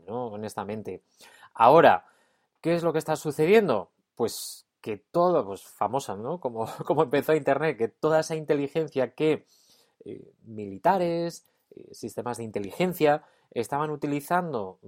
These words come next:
pues, eh, digamos, de tipo de nicho, lo estaban usando para su propio sector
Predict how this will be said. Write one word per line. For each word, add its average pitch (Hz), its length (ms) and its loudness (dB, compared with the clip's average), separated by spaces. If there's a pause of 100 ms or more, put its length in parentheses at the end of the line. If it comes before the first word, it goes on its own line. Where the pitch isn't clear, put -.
pues, - 380 -12
eh, 98 480 -12
digamos, 117 460 -10
de 101 340 -14 (480)
tipo 120 300 2
de 113 100 -2
nicho, 180 520 0 (300)
lo 113 80 -8
estaban 117 280 -2
usando 127 420 -4
para 104 260 0
su - 240 -10
propio 113 260 -2
sector 151 500 0